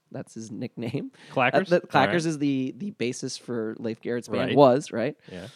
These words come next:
Speaker 1: And she went to her high school reunion to kind of just, like, show off that she was doing well in L A.
Speaker 2: Yeah.
Speaker 1: And, uh, uh, she ran into that. I, I, I think it might have been that same guy.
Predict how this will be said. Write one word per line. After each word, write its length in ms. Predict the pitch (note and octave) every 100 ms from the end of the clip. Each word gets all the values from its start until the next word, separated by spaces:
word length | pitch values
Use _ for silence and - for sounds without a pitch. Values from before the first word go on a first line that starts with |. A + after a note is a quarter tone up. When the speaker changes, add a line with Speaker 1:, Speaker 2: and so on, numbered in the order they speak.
| _ -
Speaker 1:
And 180 | C#3 B2
she 180 | C#3+
went 200 | A#2+ B2+
to 80 | -
her 100 | C3
high 120 | G#2+ A2+
school 260 | - A#2
reunion 400 | G#2+ G#2 A2+ G#2+
to 100 | G#2+
kind 200 | G#2+ G#2+
of 80 | G2+
just, 240 | F2 G#2 -
like, 160 | D#2+
show 280 | - G#2+ F#2+
off 180 | G2 -
that 160 | -
she 100 | -
was 140 | F#2+ F#2
doing 240 | G#2 G#2
well 240 | G#2+ F#2 F#2+
in 80 |
L 220 | G2 F2 G#2
A. 260 | G2 A2+ - _
Speaker 2:
Yeah. 260 | G2 F#2 E2 -
Speaker 1:
And, 400 | G#2 G2+ F#2+ F#2+
uh, 340 | G2 G2 G2 B2+ _ _ _ -
uh, 380 | G2 F#2 F#2 E2 -
she 380 | - G#2+ F#2+ F#2
ran 260 | A2+ G2+
into 200 | G2+ G2+
that. 220 | F#2+ G2 -
I, 120 | G#2+ -
I, 120 | F#2+ -
I 100 | -
think 240 | G#2+ - A2
it 60 |
might 140 | G#2 G2+
have 80 | G2
been 100 | G2
that 160 | G2+
same 300 | - G2+ G2+
guy. 400 | E2 C#2+ F2+ D3+